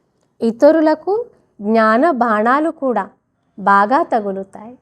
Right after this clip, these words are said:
అచ్చా, మధురాతి మధురమైన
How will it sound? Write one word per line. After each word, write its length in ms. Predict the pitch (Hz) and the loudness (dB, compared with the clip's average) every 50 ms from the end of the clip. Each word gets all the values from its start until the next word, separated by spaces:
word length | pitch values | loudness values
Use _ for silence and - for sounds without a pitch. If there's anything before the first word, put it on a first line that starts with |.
| _ _ _ _ _ _ _ _ _ _ _ _ _ _ | _ _ _ _ _ _ _ _ _ _ _ _ _ _
అచ్చా, 440 | - 190 - _ - - - 262 277 320 381 - _ _ _ _ _ _ _ _ _ _ _ | -18 -18 -18 _ -20 -18 -14 -12 -12 -12 -12 -16 _ _ _ _ _ _ _ _ _ _ _
మధురాతి 680 | 214 196 196 185 214 220 226 233 240 254 277 - - 311 | -2 0 0 2 2 2 2 4 2 2 0 -2 -4 -4
మధురమైన 760 | 294 294 277 254 240 269 277 277 277 269 269 269 277 269 294 | -2 -2 -2 -2 -2 -2 -2 -2 -2 -4 -4 -4 -4 -4 -4